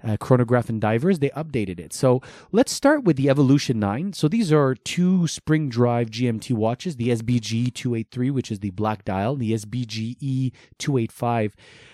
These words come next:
Um, we're looking at high intensity titanium, forty-one millimeters, so they're on the smaller side, hundred meter screw down, so hundred meter water resistance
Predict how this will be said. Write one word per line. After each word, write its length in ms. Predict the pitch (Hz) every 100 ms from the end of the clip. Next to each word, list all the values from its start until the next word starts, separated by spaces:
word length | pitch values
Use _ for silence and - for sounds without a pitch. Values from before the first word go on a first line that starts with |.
| - -
Um, 360 | 110 104 110 -
we're 140 | 143
looking 360 | 139 185 214 156
at 200 | 123 131 _ _ _ _ _ _ - -
high 140 | -
intensity 480 | 143 135 139 - 117
titanium, 600 | - 117 113 131 147 160
forty-one 520 | 139 139 156 151 139
millimeters, 480 | 123 131 135 143 190
so 200 | - 110
they're 140 | 107 107
on 80 |
the 80 | 101
smaller 400 | 95 123 127 127
side, 380 | 107 113 123 143 _ - - - -
hundred 260 | 147 143
meter 300 | 135 131 131
screw 400 | 127 - - 127
down, 380 | 120 107 117 170 -
so 140 | -
hundred 300 | 90 156 160
meter 160 | 139 127
water 180 | 123 117
resistance 640 | 107 117 - 123 -